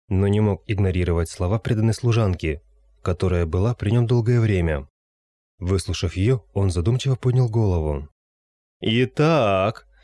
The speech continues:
ясно, что за этим способным молодым человеком надо некоторое время понаблюдать. Сегодня лишь первый день. Конечно, ты ещё не успел раскусить его. Что же касается любезности, которую он оказал нам,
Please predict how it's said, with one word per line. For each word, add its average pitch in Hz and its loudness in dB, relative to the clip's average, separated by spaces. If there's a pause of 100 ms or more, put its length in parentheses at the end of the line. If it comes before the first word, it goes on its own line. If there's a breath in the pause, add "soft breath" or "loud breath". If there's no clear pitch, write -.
(180 soft breath)
ясно, 110 0
что 113 -2
за 107 2
этим 117 0
способным 110 0
молодым 107 2
человеком 107 2
надо 101 2
некоторое 156 2
время 156 4
понаблюдать. 147 2 (680)
Сегодня 107 2
лишь 98 -2
первый 123 2
день. 107 0 (460 soft breath)
Конечно, 110 0
ты 117 -2
ещё 113 0
не 117 2
успел 156 0
раскусить 160 -2
его. 82 -2 (520)
Что - -2
же 110 0
касается 110 -2
любезности, 104 0
которую 101 0
он 95 -2
оказал 107 0
нам, 85 0